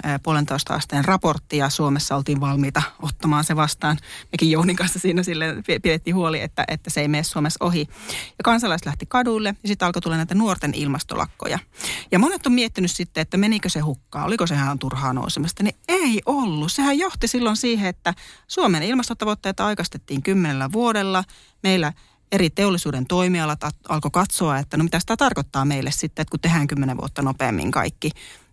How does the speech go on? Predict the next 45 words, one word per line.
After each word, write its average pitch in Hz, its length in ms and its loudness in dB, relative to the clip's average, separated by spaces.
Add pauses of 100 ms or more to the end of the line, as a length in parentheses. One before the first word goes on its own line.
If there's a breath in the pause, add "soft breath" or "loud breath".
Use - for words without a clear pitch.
Meillä 185 280 4 (100)
yritykset 175 640 -2
aivan 262 380 2
eri 190 200 0
tavalla 151 320 -2
otti 156 300 -4
sen 147 200 0
niin 139 200 -2
kuin 151 120 -4
strategiseksi 156 760 -2
tavoitteekseen, 160 800 0
joten 156 260 0
nyt 170 180 -2
riippumatta 180 500 0
siitä, 220 240 2
että 147 100 -6
kuka - 180 0
milloinkin 147 380 2
voittaa 143 380 0
vaalit, 147 400 2
niin 160 140 2
meillä 208 180 0
yrityselämä 226 560 0
on 247 80 0
sitoutunut 147 500 -2
siihen, - 140 -4
että 170 100 -8
tämä 254 120 4
on 196 60 4
nyt 214 100 0
se - 80 0
meidän 214 260 2
aikataulu, 196 480 0
ja 196 60 0
jos 190 220 0
se 170 120 -2 (320 loud breath)
tästä - 260 0
muuttuu, 208 360 2
niin 196 80 2
se 208 80 0
muuttuu 202 300 -2
entistä 208 260 -2
nopeammaksi. - 640 -2 (800)
Eli 190 200 6
sillä, 214 440 0